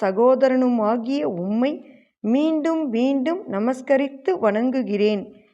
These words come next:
என்று கூறியபடி அம்மூர்த்தியின் திருவடிகளில் பல முறைகளும் நமஸ்கரித்து எழுந்தார்.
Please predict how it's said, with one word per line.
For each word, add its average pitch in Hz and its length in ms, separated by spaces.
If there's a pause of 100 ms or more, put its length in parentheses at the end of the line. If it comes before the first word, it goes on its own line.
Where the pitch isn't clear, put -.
(140)
என்று 285 480
கூறியபடி 214 1000 (300)
அம்மூர்த்தியின் 269 1160
திருவடிகளில் 233 920 (340)
பல 269 320
முறைகளும் 247 720 (100)
நமஸ்கரித்து 262 920
எழுந்தார். 190 800